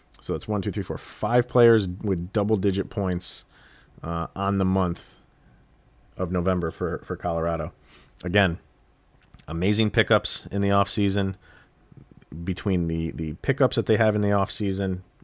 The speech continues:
and three of those guys right there, Donskoy, Burakovsky, and Kadri, are, were the big pickups that they had. I mean, if you wanna throw Bellemare, but he got, he got injured in that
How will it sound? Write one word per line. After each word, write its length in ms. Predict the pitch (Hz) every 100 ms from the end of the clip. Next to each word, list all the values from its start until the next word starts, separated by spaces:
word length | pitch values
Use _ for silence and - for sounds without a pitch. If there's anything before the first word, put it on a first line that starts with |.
| _ _
and 300 | 87 85 -
three 180 | 107 117
of 40 |
those 160 | 113 107
guys 240 | 113 107
right 120 | 107
there, 320 | 113 104 95 -
Donskoy, 380 | 98 98 - 104
Burakovsky, 680 | 98 101 104 101 - 107 98 - - _
and 100 | 95
Kadri, 400 | 92 98 87 80 - -
are, 300 | 85 85 87
were 200 | 90 92
the 100 | 90
big 440 | 87 90 104 98 -
pickups 320 | 107 101 -
that 120 | 95
they 120 | 87
had. 280 | 90 92 85
I 40 | 87
mean, 120 | 87
if 80 | 107
you 40 |
wanna 120 | 95
throw 180 | - 95
Bellemare, 460 | 92 85 90 90 87
but 140 | 87
he 80 | 98
got, 280 | 92 82 - - - - -
he 120 | 135
got 160 | 101
injured 360 | 98 85 85 87 - -
in 160 | 90 85
that 260 | 82 80